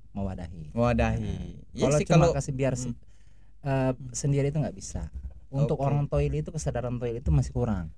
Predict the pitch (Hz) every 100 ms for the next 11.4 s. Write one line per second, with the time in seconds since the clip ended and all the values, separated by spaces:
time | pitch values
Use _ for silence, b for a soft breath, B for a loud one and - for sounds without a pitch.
0 | - - 165 165 180 123 160 156 156 156
1 | 170 160 143 131 131 117 107 - 90 -
2 | - 170 156 175 165 170 175 247 190 131
3 | 151 - - - 87 113 151 139 - -
4 | 143 147 165 107 98 - - - - 127
5 | 127 175 170 156 170 - - - 156 156
6 | 156 165 214 277 214 160 147 143 135 -
7 | - - - 139 139 139 - 143 135 143
8 | 143 131 131 139 131 131 123 - 175 285
9 | 277 226 180 175 147 143 139 139 139 127
10 | - - - - 151 160 143 139 135 135
11 | 160 156 147 247